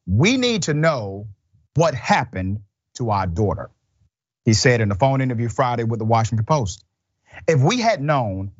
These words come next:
it was going to end up this way, we would have let her stay here.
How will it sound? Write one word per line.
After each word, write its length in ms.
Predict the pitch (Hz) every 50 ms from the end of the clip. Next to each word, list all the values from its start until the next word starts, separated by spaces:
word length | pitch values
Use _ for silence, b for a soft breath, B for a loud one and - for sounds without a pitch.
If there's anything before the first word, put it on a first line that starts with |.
| - - _ _ _
it 80 | 160
was 140 | 147 139 127
going 220 | 117 160 165 160 139
to 180 | 139 139 -
end 160 | 165 175 170
up 140 | 170 143 131
this 180 | 147 143 110 113
way, 280 | 123 117 107 107 98 - - _ _ _ _ _ _ _ _ _ -
we 100 | 196 190
would 160 | 175 165 147
have 80 | 139
let 180 | 135 156 160 165
her 40 | 165
stay 220 | - - 180 180
here. 320 | 170 156 175 127 87 -